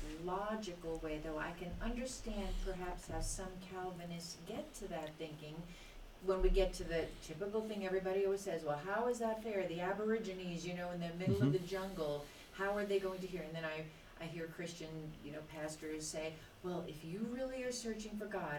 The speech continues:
Speaker 1: he'll find a way."
Speaker 2: Right, Romans
Speaker 1: Uh,
Speaker 2: one.
Speaker 1: right,
Speaker 2: Yeah.
Speaker 1: exactly.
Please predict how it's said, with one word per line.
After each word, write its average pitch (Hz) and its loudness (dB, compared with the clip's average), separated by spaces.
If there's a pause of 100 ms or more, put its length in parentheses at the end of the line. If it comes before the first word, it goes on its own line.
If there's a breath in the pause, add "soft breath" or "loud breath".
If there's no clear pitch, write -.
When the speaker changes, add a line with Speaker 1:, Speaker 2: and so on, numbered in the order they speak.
(120)
Speaker 1:
he'll 185 4
find 190 0
a 190 4
way." 160 2
Speaker 2:
Right, 240 12
Romans 151 12
Speaker 1:
Uh, 151 12
Speaker 2:
one. 190 12 (200)
Speaker 1:
right, 165 4
Speaker 2:
Yeah. 170 12
Speaker 1:
exactly. - 8